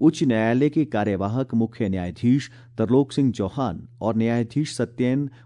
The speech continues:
वैद्य की खंडपीठ ने खंड विकास अधिकारियों से संबंधित क्षेत्रों में बंद पड़े शौचालयों की रिपोर्ट दायर करने को भी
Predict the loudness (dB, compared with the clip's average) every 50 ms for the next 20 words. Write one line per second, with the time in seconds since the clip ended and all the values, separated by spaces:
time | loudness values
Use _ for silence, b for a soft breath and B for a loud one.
0 | B -10 -4 -2 -2 -2 0 0 2 2 2 0 0 -4 -4 -2 -4 -4 -6 -10
1 | -18 -20 -14 -6 -4 -2 -2 -2 0 0 0 0 0 -2 -4 -4 -4 -8 b b
2 | b b -2 -2 0 0 0 0 -2 -2 -2 -2 -4 -4 -4 -4 -4 -4 -2 -2
3 | 0 0 0 0 -2 -2 -4 -6 -6 -4 -4 -4 -2 -2 0 -2 0 0 -2 -4
4 | -4 -6 -6 -2 -2 -2 -2 -2 -2 -2 0 0 -2 -2 0 0 0 0 2 2
5 | 2 4 2 2 0 B B B B B -12 -4 -2 -2 0 2 0 0 2 2
6 | 0 0 0 0 0 0 0 0 0 -2 0 -2 -2 -2 -2 -2 -2 0 0 0
7 | 0 -2 -4 -6 -8 -8 -10 -10 -10 -10 -12